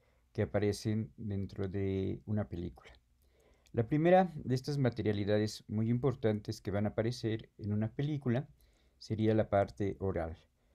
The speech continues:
la parte de los diálogos. En el cine clásico y muchas películas del cine mexicano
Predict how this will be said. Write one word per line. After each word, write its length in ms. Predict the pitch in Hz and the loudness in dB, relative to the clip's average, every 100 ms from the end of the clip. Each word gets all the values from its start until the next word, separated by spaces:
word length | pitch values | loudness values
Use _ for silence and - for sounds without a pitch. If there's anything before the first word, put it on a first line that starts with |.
| _ - | _ -8
la 160 | 107 | -4
parte 540 | - 107 - 110 110 - | 0 -2 0 0 0 -2
de 120 | 117 | 0
los 160 | 131 143 | 0 2
diálogos. 600 | 156 160 156 156 - - _ _ _ _ - | 4 4 2 -4 -12 -20 _ _ _ _ -4
En 640 | 110 110 110 110 107 107 - | 0 2 2 2 2 0 -2
el 140 | 107 | -4
cine 200 | - 127 | 0 0
clásico 840 | 123 107 104 - 113 - 113 117 - | 2 4 4 0 -6 -2 0 0 -2
y 160 | 110 | -4
muchas 240 | 107 107 113 | -4 -4 -6
películas 500 | 107 104 107 107 101 | -4 -4 -2 -2 0
del 380 | 95 92 101 101 | -4 -4 -6 -2
cine 180 | 117 | 0
mexicano 560 | 127 127 135 131 120 | 0 0 -2 0 0